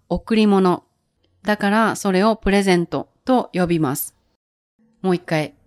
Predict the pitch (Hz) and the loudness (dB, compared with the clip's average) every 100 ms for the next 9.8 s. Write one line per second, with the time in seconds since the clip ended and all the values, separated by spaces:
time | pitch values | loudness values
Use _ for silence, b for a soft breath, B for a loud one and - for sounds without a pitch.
0 | _ - 226 277 285 226 214 190 - - | _ 0 4 6 6 6 4 0 -4 -8
1 | 165 - _ _ _ _ _ - 185 - | -6 -8 _ _ _ _ _ -6 -4 -2
2 | - 233 220 - 233 185 - 147 - _ | 0 2 2 0 -2 -2 -4 -8 -10 _
3 | _ _ _ _ - 254 233 180 185 202 | _ _ _ _ -2 2 4 4 0 -2
4 | - - 165 - 220 214 196 185 - - | -6 -10 -8 -2 2 2 2 2 0 -6
5 | _ _ _ _ _ - 185 185 165 208 | _ _ _ _ _ -4 -4 -2 -2 -2
6 | 202 - - 180 170 214 226 - 190 190 | -2 -4 -6 -4 0 -2 -2 -2 0 2
7 | 180 170 170 - 254 - - 170 165 147 | 0 -2 -4 -2 0 0 -4 -4 -2 -2
8 | 120 - - b b b _ - - 214 | -4 -10 -16 b b b _ -10 0 4
9 | 262 226 196 170 165 165 - 135 | 6 6 4 0 -2 -6 -6 -10